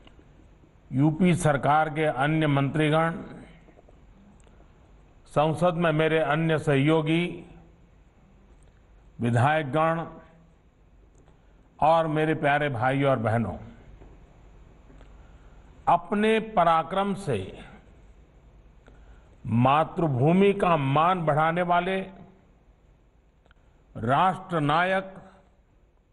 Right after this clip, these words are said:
महाराजा सुहेल देव की जन्मभूमि और ऋषि मुनियों ने जहां तप किया, बहराइच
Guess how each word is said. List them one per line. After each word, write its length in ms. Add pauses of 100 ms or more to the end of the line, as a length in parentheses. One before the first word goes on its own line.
(960)
महाराजा 840
सुहेल 520
देव 340
की 200
जन्मभूमि 1080 (1700)
और 460
ऋषि 360
मुनियों 540
ने 140
जहां 320
तप 460
किया, 380 (2500)
बहराइच 580